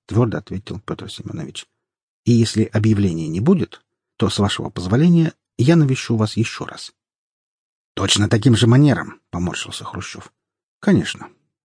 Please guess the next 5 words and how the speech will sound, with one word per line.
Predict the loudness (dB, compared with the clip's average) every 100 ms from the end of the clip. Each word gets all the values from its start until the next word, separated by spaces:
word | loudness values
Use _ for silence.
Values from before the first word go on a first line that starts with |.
| _ _
Я | 2
не | 4
прощаюсь. | 4 0 -2 -12 -18 -20 _ _ _ _ _ _ _ _ _ _ _ _
Гость | 0 2 2
ушел, | -4 2 2 0